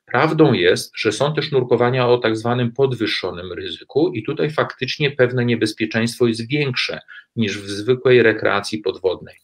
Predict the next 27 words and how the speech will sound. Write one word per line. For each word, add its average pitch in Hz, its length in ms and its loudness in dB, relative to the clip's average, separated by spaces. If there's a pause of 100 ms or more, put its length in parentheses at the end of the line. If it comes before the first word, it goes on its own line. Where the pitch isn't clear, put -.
(360)
To 147 120 2
są 160 140 0
nurkowania 127 560 4
na 117 100 2
głębokości 110 640 2
przekraczające 113 1000 -2
trzydzieści 123 560 -8
metrów, 131 400 4 (380)
to 131 120 6
jest 117 280 6
już 151 360 2
użycie 117 420 -2
mieszanin 120 520 -2
oddechowych, 110 640 0
głównie 127 380 0
nitroksu 117 680 0
i - 120 -16
tlenu, 123 460 0 (340)
także 127 340 2
w 117 80 0
obiegach 117 480 2
półzamkniętych 120 960 -2 (140)
z - 80 -8
częściową 113 560 2
recyrkulacją 110 960 0 (280)
mieszanin 101 480 -4
oddechowej. 92 720 -4